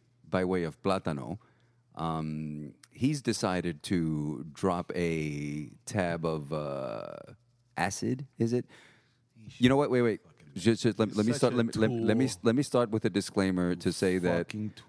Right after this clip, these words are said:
Speaker 1: I do not condone any illegal activity. Anything this is allegedly that he's done. This is for entertainment purposes only.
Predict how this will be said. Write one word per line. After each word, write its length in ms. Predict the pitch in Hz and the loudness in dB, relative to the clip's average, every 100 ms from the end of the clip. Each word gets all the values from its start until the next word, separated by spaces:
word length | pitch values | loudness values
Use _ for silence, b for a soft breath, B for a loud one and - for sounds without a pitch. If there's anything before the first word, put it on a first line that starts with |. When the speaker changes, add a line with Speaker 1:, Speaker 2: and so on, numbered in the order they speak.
| - | -4
Speaker 1:
I 120 | 87 101 | 0 0
do 140 | 104 | 2
not 220 | 101 107 | 0 0
condone 400 | 107 87 92 95 | 0 2 2 0
any 160 | 82 92 | 0 0
illegal 340 | 90 90 85 | 0 0 0
activity. 540 | 82 80 95 101 120 127 | -2 0 -2 0 -2 -2
Anything 480 | 80 85 - 87 64 | -2 -2 -2 -2 -2
this 180 | 80 92 | -4 -2
is 200 | 78 76 | -4 -4
allegedly 720 | 80 76 82 87 87 92 92 104 | -4 0 2 2 2 0 0 -2
that 160 | 80 | -2
he's 160 | 90 85 | -2 0
done. 160 | 90 | 0
This 100 | 92 | 0
is 80 | 82 | -2
for 80 | 78 | -2
entertainment 480 | 73 76 78 76 - | -2 -2 -2 -2 0
purposes 400 | 78 - 69 73 | -2 -2 -4 -2
only. 280 | 76 76 | 0 0